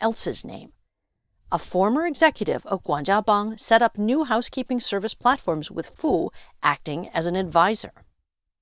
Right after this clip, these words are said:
Guanjiabang and Wang Guanjia were set up by former Guanjiabang executives, said one former Guanjiabang worker who was offered work for the new companies. "Isn't this asset transfer?"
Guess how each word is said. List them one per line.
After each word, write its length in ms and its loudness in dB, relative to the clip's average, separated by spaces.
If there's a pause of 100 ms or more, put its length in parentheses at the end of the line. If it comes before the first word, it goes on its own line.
(560)
Guanjiabang 720 4 (140)
and 160 -2
Wang 220 6
Guanjia 640 4 (120)
were 100 0
set 280 6
up 260 2
by 140 4
former 500 4 (100)
Guanjiabang 560 2
executives, 800 -2
said 240 4
one 320 2
former 460 -4 (100)
Guanjiabang 580 0
worker 440 -4 (220)
who 120 -2
was 160 4
offered 420 2
work 220 2
for 140 -2
the 100 -2
new 160 -2
companies. 600 -8 (500)
"Isn't 300 2
this 200 4 (140)
asset 380 -2
transfer?" 560 -2